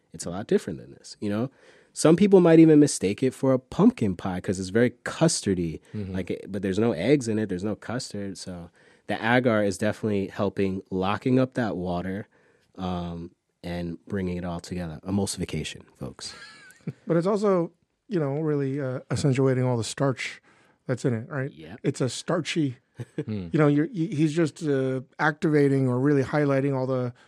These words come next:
Speaker 3: natural starch in the,
Speaker 2: Hmm.
Speaker 3: in the, in the, in the farce, right? So, um, it was, once I tasted it, I was like, "Damn, that, that's good." And you won't be happy with how I got to that point to taste it, but,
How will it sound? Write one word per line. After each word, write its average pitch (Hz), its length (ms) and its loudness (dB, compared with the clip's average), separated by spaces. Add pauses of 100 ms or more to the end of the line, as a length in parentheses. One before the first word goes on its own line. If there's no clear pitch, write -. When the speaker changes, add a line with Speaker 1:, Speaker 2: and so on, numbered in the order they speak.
(140)
Speaker 3:
natural 123 320 -4
starch - 600 -6 (580)
in 131 280 0
the, 123 120 -6 (280)
Speaker 2:
Hmm. 104 260 -8
Speaker 3:
in 139 220 0
the, 131 220 -4
in 143 140 -4
the, 123 240 -4
in 127 160 -6
the 117 140 -6
farce, 127 420 -6
right? 135 240 -8
So, 127 240 -10 (800)
um, 131 440 -2
it - 80 4
was, 208 200 2
once 226 220 4
I 240 140 4
tasted 196 320 6
it, 151 40 6
I - 40 4
was 131 80 2
like, 127 140 0 (300)
"Damn, 165 300 -2
that, 156 220 -6
that's 143 280 -6
good." 147 280 -2
And 135 280 -2
you 143 100 4
won't 147 180 4
be 143 100 4
happy 139 260 0
with 131 180 0
how 143 200 -2
I 127 100 0
got 135 200 0
to 156 100 -4
that 123 140 0
point 120 200 -4
to - 60 -18
taste 120 280 -2
it, 135 140 -2
but, 123 120 0